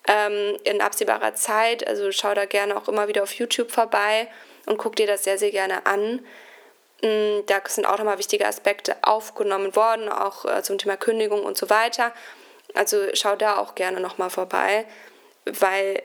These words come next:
ja, mir ist das Thema sehr, sehr wichtig, weil einfach wirklich Betroffene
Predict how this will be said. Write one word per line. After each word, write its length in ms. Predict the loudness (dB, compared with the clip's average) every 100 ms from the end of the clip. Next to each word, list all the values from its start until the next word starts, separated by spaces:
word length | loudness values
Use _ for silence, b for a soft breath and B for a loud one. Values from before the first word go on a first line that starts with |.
| -2
ja, 200 | 0 0
mir 180 | 0 0
ist 140 | 0
das 100 | -2
Thema 380 | -2 0 2 0 -2
sehr, 200 | 0 2
sehr 140 | 0
wichtig, 440 | 0 -2 -2 0 0
weil 180 | 2 0
einfach 400 | -2 -4 -4 -4
wirklich 300 | -2 -4 -2
Betroffene 840 | -2 2 0 0 -4 0 0